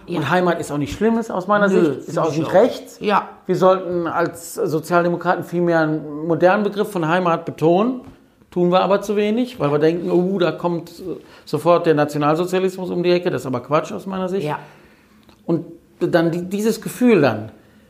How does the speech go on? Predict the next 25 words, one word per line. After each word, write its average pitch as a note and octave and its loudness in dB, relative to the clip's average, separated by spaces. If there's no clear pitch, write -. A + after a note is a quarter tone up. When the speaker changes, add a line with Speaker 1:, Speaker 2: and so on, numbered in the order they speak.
Speaker 2:
dieses, D#3 -6
dieses D#3+ -4
Gemeinschaftsgefühl, E3+ 0
das B2+ -6
ist - -12
unheimlich F3+ 2
wichtig. G#3+ 0
Und D#3+ 0
ich - -6
glaub, F#3+ 2
das B3 2
ist B3 -2
auch C3 -6
verloren A#2+ -2
gegangen A2 -8
in C#3 2
den D3+ 6
letzten C#3+ 0
Jahren A2+ -2
bei A2+ -4
manchen. A2+ -8
Das D3 -4
ist D3+ -2
es, D3+ -4
diese, D#3 4